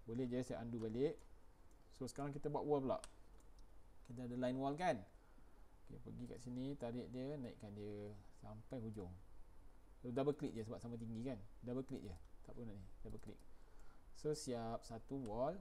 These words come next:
So, nak buat window pun boleh, and door. Okey, gunakan teknik tadi juga.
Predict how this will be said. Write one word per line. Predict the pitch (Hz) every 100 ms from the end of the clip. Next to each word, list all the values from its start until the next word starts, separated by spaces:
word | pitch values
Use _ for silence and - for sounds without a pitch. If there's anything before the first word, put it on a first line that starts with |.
| 151 -
So, | 117
nak | 110 110
buat | 120 107 - - - - -
window | 113 117 123 147
pun | 139 117
boleh, | 110 101 117 160 -
and | 110 110 110
door. | 151 190 202 - - - - - -
Okey, | 110 110 135 175 170
gunakan | 113 113 113 120 113
teknik | 117 120
tadi | 113 110 107
juga. | 113 131